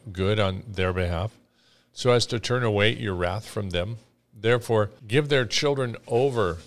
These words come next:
to famine and deliver them up to the power of the sword, and let their wives become childless and widowed. Let their men also be smitten to death, their young men struck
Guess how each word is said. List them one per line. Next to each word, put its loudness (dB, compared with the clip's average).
to -6
famine -4
and -6
deliver 0
them -2
up -4
to -8
the -4
power 0
of -6
the -2
sword, -2
and -2
let 0
their 2
wives 2
become -12
childless -4
and -8
widowed. -6
Let -2
their 4
men 4
also 4
be 0
smitten -2
to 0
death, 2
their 0
young 0
men 2
struck 0